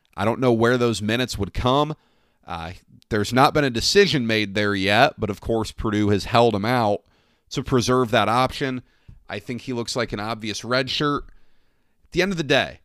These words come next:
that was a phenomenal win. You can't say enough about Purdue finding a way to tough that one out. That's a game that last year's team would not have won. Purdue got enough stops down the stretch to give them a chance to flip that game.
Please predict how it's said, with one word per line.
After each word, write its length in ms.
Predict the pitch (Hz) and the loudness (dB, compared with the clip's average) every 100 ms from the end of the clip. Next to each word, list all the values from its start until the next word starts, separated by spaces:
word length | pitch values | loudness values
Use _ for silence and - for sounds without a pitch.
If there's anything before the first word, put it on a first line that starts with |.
| _ | _
that 220 | 110 139 | 0 0
was 140 | 156 147 | 0 -4
a 60 | |
phenomenal 640 | - 131 113 120 127 110 98 | -4 -4 -2 -2 -2 -4 -2
win. 380 | 98 110 123 - _ _ _ | -4 -4 -6 -10 _ _ _
You 140 | 101 | -12
can't 340 | - 160 170 151 | -6 -2 -2 -2
say 240 | 175 160 | 0 2
enough 300 | 127 120 110 | 2 2 0
about 280 | 107 101 - | 0 0 0
Purdue 300 | - 120 117 | 0 0 0
finding 500 | - 117 120 143 147 | 0 0 0 0 0
a 60 | |
way 220 | 123 117 117 | 2 2 2
to 80 | |
tough 320 | 104 - 110 - | 0 0 0 0
that 220 | 110 98 | -2 -2
one 160 | 107 | -4
out. 340 | 95 98 120 - _ _ _ _ _ | -6 -4 -4 -4 _ _ _ _ _
That's 360 | - 101 131 - | -6 0 2 2
a 60 | 180 | 0
game 380 | 139 147 127 | 2 2 0
that 160 | 101 92 | -4 -4
last 360 | 107 110 117 135 | 0 0 -2 -2
year's 220 | 120 - | -4 -4
team 240 | - 117 | -4 -4
would 120 | 95 92 | -4 -4
not 220 | 95 95 | -4 -4
have 120 | 90 | -6
won. 340 | 92 87 60 - - _ _ _ _ _ | -6 -8 -10 -20 -20 _ _ _ _ _
Purdue 320 | - 113 123 | -6 0 2
got 180 | 139 143 | 6 4
enough 280 | 120 120 123 | 4 2 2
stops 480 | - 120 113 127 - | 0 0 0 0 -2
down 220 | 131 131 | -2 -2
the 80 | 107 | -4
stretch 600 | - 104 113 127 - - _ _ _ | -4 -2 0 -2 -8 -18 _ _ _
to 120 | - | -12
give 260 | 87 110 123 | -4 -2 0
them 180 | 143 143 | -2 -2
a 40 | |
chance 400 | - 135 131 127 | -4 -4 -4 -6
to 80 | 107 | -10
flip 300 | - 127 113 | -6 -4 -2
that 260 | 120 107 | -2 -2
game. 380 | 104 110 85 - | -2 -4 -6 -12